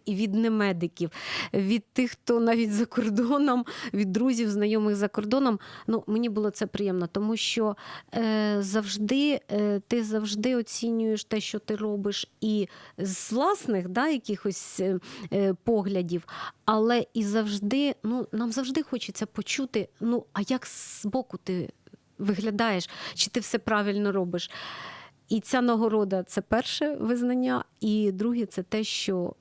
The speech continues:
маса, маса повітань і приємних слів, це також було дуже приємно. Тому я навіть цього не скриваю. Я не буду казати, що, м, я це не очікувала,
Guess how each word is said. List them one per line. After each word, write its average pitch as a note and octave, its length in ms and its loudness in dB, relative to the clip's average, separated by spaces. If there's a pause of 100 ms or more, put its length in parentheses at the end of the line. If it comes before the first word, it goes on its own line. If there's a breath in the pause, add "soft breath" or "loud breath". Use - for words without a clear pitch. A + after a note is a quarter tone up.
маса, G#3 540 -2
маса G3 360 -2
повітань F#3+ 760 -4
і F#3 100 -4
приємних F#3 560 -2
слів, A#3 300 -4
це - 160 -6
також - 320 -6
було F3 220 -4
дуже F3 340 -2
приємно. D3+ 460 -4
Тому A#3 300 0
я C4+ 260 2
навіть B3 300 2
цього A3+ 240 0
не G#3+ 140 0
скриваю. F3+ 420 -2
Я A#3 120 4
не C#4 100 4
буду A#3+ 240 2
казати, A#3+ 500 2
що, B3 260 2
м, G#4 460 2 (760 loud breath)
я B3+ 280 2
це A#3+ 180 -2
не B3+ 240 4
очікувала, D#4+ 800 2